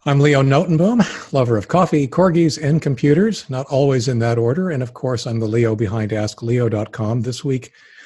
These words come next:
the, uh, corgis take center stage. This Saturday is the eighteenth Pacific Northwest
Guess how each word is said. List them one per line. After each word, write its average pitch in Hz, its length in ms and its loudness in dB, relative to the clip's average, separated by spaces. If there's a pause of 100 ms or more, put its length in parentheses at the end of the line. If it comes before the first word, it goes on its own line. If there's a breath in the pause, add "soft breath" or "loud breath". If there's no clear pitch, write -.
(160 soft breath)
the, 117 440 0
uh, 110 80 0
corgis 147 520 2
take 143 200 0
center 131 260 0
stage. 165 580 0
This - 300 -6
Saturday 131 560 -4
is 113 320 -6
the 104 320 -2 (560 soft breath)
eighteenth 135 1080 -4 (160)
Pacific 123 480 -6
Northwest 120 640 -4